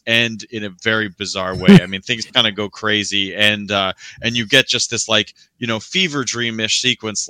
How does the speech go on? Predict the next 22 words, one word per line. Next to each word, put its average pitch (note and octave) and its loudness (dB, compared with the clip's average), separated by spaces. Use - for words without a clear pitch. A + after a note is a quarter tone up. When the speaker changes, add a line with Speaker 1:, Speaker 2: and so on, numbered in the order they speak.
Speaker 1:
a G#2+ 0
la G#2 -2
two A#2 -8
thousand G#2+ -2
and F#2 -10
one, F#2+ -2
where G2 -4
you're F#2 -2
Speaker 2:
Yeah. E2+ 0
Speaker 1:
just D#2 -6
like, G2 -2
Oh, D3+ 4
okay, A#2+ 0
suddenly E3 0
we're, C3 2
like, A2+ 0
we're, C3+ 0
we're, C#3 2
like, C3+ 4
we're C#3 0
in D#3+ 4
hell. A2+ 0